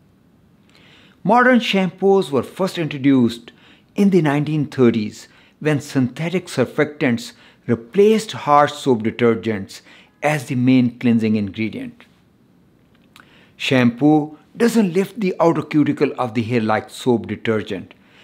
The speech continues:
which preserves the inner structure of the hair from damage. The role of shampoo is to clean the hair and scalp by removing dirt, sweat, excess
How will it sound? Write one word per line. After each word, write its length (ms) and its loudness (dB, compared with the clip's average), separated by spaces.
which 340 -2
preserves 680 2
the 120 -2
inner 300 -2
structure 480 -2
of 220 -4
the 80 0
hair 160 0
from 240 -4
damage. 540 -8
The 120 4
role 220 4
of 120 0
shampoo 720 0
is 160 0
to 140 -2
clean 380 2
the 100 4
hair 320 4
and 140 -2
scalp 360 -4
by 120 -4
removing 500 2
dirt, 420 -6
sweat, 580 -2
excess 400 -8